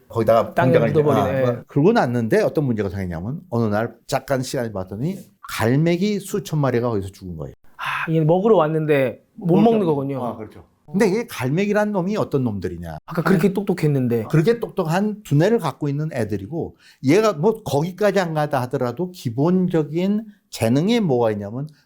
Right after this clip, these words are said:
Speaker 1: 물에 가갖고 물고기 잡는 게 얘들의
Speaker 2: 그렇죠. 원래는.
Speaker 1: 근본적인 거죠. 기계 학습을 할 수 있을 정도의 스마트한 거는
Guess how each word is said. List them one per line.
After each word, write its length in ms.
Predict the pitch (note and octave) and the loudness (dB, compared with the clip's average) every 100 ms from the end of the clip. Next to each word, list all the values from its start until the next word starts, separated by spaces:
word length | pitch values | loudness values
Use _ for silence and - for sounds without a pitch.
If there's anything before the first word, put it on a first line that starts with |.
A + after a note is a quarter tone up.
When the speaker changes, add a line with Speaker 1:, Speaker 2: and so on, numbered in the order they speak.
| - | -4
Speaker 1:
물에 320 | B2+ C#3+ C#3 | 2 4 2
가갖고 720 | B2 A2 G#2 F#2 F3 G#3+ D3 C3+ | -2 -2 -4 -4 -6 -6 -8 -6
물고기 320 | C#3 C3+ B2+ | -2 0 0
잡는 280 | A2 G#2+ A2 | 0 -2 -2
게 140 | D3 F3 | 0 2
얘들의 440 | B2 B2 D#3+ F3+ | 0 2 2 2
Speaker 2:
그렇죠. 240 | C#3+ D#3+ C#3 | 0 2 4
원래는. 340 | D#3 F3+ F#3 | 6 6 8
Speaker 1:
근본적인 400 | F#3 - D#3+ G2+ | 6 6 4 2
거죠. 260 | F#2+ F#2 B2 | -6 -8 -10
기계 260 | - B2+ G#3+ | -4 2 2
학습을 760 | F#3+ F#3+ - G3 F3 F#3 A#3 | 2 -8 -8 -6 -2 0 0
할 260 | G3 - F#3 | -2 -4 -6
수 180 | - F#3+ | -6 -6
있을 380 | D#3+ - F#3 F3 | -6 -4 -4 -2
정도의 460 | E3+ D#3+ D#3 F3+ | -2 0 -2 0
스마트한 640 | E3 - F3+ D3+ D#3 D3+ C#3+ | -2 -2 0 0 0 -4 -4
거는 320 | C#3+ F#3 | -6 -4